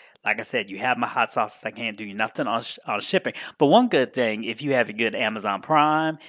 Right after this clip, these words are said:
is, like, sometimes you can order a, a good hot sauce on Amazon Prime and the shipping is free. So that's one way I get around that.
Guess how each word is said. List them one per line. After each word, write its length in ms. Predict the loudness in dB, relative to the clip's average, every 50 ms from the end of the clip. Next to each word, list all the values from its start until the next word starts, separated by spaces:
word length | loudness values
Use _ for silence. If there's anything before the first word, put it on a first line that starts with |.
| -18 _
is, 160 | -10 -8 -4 -2
like, 180 | -2 -2 -2
sometimes 480 | -2 -4 -4 -4 -2 -2 -4 -2 -4 -6
you 80 | -8
can 140 | -6 -6 -8
order 360 | -4 -2 0 0 0 0 -4 -6 -8
a, 160 | -12 -12 -10 -8
a 120 | -8 -6
good 280 | -4 -2 0 0 2 2
hot 240 | 2 2 0 0 2
sauce 260 | 2 2 2 2 0
on 80 | -4 -6
Amazon 440 | -4 -4 -4 -2 -2 -2 -4 -2 0
Prime 340 | 2 4 4 4 4 0 -2
and 160 | -6 -10 -12
the 60 | -12 -16 -16 -12
shipping 340 | -8 -6 -6 -6 -6 -8 -14
is 100 | -14 -12
free. 280 | -10 -10 -10 -10 -12 -14
So 160 | -14 -12 -6
that's 440 | -4 -4 -4 -4 -6 -14 -16 -18 -16
one 240 | -12 -8 -8 -8
way 120 | -8 -8 -8
I 100 | -8 -8
get 160 | -8 -10 -14
around 460 | -12 -10 -8 -8 -8 -8 -10 -10 -14 _ _ _ _ _ _ 0
that. 500 | 0 0 0 -2 _ _ -14 -14 -14